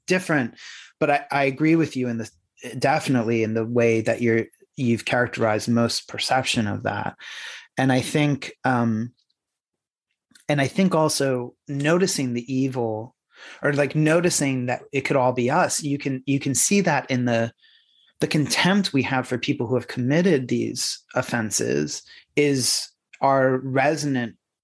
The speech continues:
echo of, of the, the them that's us. Like, when we dislike them so much, we can feel them. Uh, we can feel ourselves as them because we feel about them as most of them feel about themselves.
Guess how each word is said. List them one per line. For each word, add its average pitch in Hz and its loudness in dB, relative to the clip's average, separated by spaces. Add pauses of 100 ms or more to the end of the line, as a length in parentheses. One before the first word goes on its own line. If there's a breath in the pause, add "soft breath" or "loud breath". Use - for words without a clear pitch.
echo 120 0
of, 120 0 (520)
of 131 -2 (320)
the, 139 0 (140)
the 139 2
them 147 0
that's 123 -2
us. - -2 (280 loud breath)
Like, 156 0
when 147 0
we 151 2
dislike 180 0
them 127 -4
so 123 -8
much, 107 -6
we 143 -8
can 143 -2
feel 208 2
them. 104 -10 (240)
Uh, 151 2
we 151 0
can 160 0
feel 180 0
ourselves 143 0
as 160 -2
them - -12 (200)
because 139 -4
we 180 4
feel 220 2
about 135 0
them 147 0
as 135 -2 (220 loud breath)
most 175 2
of 131 -4
them 120 -2
feel 127 0
about 123 0
themselves. 143 -4